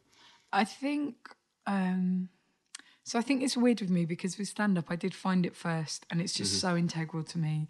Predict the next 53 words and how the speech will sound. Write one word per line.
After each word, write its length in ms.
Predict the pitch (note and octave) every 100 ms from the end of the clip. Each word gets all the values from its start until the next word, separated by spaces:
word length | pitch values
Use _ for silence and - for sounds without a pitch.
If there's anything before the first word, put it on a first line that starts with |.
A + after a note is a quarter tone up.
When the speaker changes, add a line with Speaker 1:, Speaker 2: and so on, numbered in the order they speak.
| -
Speaker 2:
Yeah. 140 | G3 F3
Speaker 1:
And 100 | F#3 E3+
I 60 |
did 180 | E3 E3+
just 200 | F3+ -
love 160 | E3+ D3
it 100 | -
from 180 | E3 D3+
the 120 | D#3
off. 300 | D3+ - -
And 120 | F3+ E3
I 40 |
think 200 | F3+ F3
it's 120 | F#3
never 240 | F3+ E3 E3+
gonna 160 | E3
be 80 | D#3+
something 380 | D#3 F3 G3+ D#3+
that 100 | F3+
I'm 100 | F3
gonna 160 | D#3+ D#3+
put 240 | - -
down. 340 | F3 D#3+ D3 D3+ _ -
Speaker 2:
Right. 160 | F2+ - -
Speaker 1:
I 60 | D3+
think 240 | F3 E3+
I'm 120 | F3 F3
always 240 | E3+ E3
gonna 160 | F3 D#3
be 80 | D#3
doing 280 | E3 D#3
it, 100 | D#3+
even 220 | F#3+ D#3+ E3
if 100 | -
I 40 |
take 200 | D#3+ E3
the 120 | F3 E3
odd 120 | D3+
year 220 | D#3+ D#3
off 120 | D#3
from 280 | - D#3 D3+
writing 220 | D#3 E3+
a 40 | D#3+
show. 420 | - F3 G3 E3+ - - - -
I 60 | F3+
just 220 | E3+ -
love 280 | E3+ D#3+ D3
it. 120 | D#3+
And 120 | E3+
I 40 | E3
think 240 | - F3
without 400 | F3 E3+ E3+ D#3+
it, 240 | D#3 E3